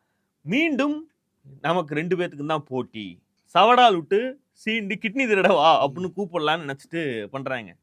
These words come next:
விஜயுடைய வீட்டுக்குள்ள நுழைஞ்சீங்கன்னா, கல்லூரியில் இருக்கிற மாணவர்கள்லாம் கிளம்பி வந்துருவாங்க.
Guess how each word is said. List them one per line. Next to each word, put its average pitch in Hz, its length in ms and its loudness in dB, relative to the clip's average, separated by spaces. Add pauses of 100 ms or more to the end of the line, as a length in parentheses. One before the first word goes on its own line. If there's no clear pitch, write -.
விஜயுடைய 269 520 2
வீட்டுக்குள்ள 196 920 -2
நுழைஞ்சீங்கன்னா, 165 840 -4 (260)
கல்லூரியில் 269 640 2
இருக்கிற 175 260 -4
மாணவர்கள்லாம் 165 720 -2
கிளம்பி 127 300 -8
வந்துருவாங்க. 104 420 -14